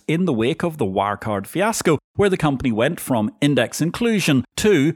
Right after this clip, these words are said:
bankruptcy, all in the course of one trading session. Exchange Invest is the daily must-read by the most influential figures operating the world's best markets. We invite you to join the exclusive group of bourse bosses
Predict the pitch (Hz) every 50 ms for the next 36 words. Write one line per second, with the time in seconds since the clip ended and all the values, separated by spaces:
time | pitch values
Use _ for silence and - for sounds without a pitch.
0 | - - - 123 127 113 - - 117 - - - - 107 95 - _ - - 107
1 | 107 107 131 147 147 - 156 127 117 113 - - - 117 117 104 95 92 92 95
2 | 92 98 104 110 - - 120 107 107 110 110 110 107 - 139 117 113 - - -
3 | 104 90 - _ _ _ _ _ _ - 175 - - - 247 226 180 147 117 98
4 | 110 90 92 - - - 95 87 - 92 87 139 165 196 208 196 196 180 - -
5 | - 113 101 107 123 - - 92 90 95 92 92 87 - - 123 175 185 - 180
6 | 139 139 151 - - 160 147 - - 110 92 107 117 - 113 98 - - 110 98
7 | 104 - 143 131 117 110 98 95 101 110 - - 107 104 110 - - 156 131 107
8 | 107 - - - - - - - - _ _ _ _ _ _ _ - 101 101 98
9 | 87 95 90 80 - 87 104 139 202 208 - - - 117 92 87 90 87 85 -
10 | - - - - 165 233 269 262 - 117 95 - - - 92 85 - - - -
11 | _ - 113 107 104 104 - _ - 123 147 175 - - 302 302 294 -